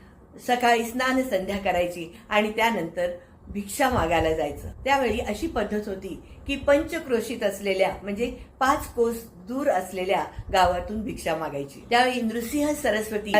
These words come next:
ह्या गावामध्ये एक दिवस आले आणि त्या स्त्रीच्या दारात ते गेले आणि "ओम भवती भिक्षांदेही" असं त्यांनी म्हटलं.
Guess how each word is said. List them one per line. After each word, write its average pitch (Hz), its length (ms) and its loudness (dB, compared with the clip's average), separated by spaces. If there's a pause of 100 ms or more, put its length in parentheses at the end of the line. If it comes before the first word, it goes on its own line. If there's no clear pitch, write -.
(560)
ह्या 220 220 2
गावामध्ये 180 640 2 (200)
एक 175 180 -6
दिवस 185 280 -4
आले 143 240 -4 (280)
आणि 233 220 2
त्या 254 120 4
स्त्रीच्या 254 460 0
दारात 180 340 6 (100)
ते 180 80 -8
गेले 160 380 -6 (260)
आणि 214 280 0
"ओम 277 280 4
भवती 202 420 -2
भिक्षांदेही" 175 680 -2 (240)
असं 175 180 -10
त्यांनी 170 260 -4
म्हटलं. 165 340 -14